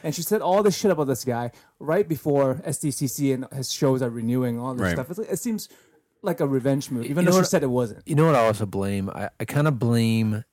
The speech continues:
Speaker 3: the media that are so hungry to tell the next story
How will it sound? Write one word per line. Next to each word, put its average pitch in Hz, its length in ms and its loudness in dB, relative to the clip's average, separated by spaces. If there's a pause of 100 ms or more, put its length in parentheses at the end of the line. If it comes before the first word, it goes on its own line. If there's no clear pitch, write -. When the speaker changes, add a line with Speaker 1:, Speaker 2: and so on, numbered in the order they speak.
(120)
Speaker 3:
the 101 160 -6
media 117 680 -2 (720)
that 104 140 0
are 98 80 -2
so 120 320 2
hungry 104 320 -2
to 98 80 -4
tell 107 260 -2
the 98 80 -2
next 101 300 -4
story 90 560 -2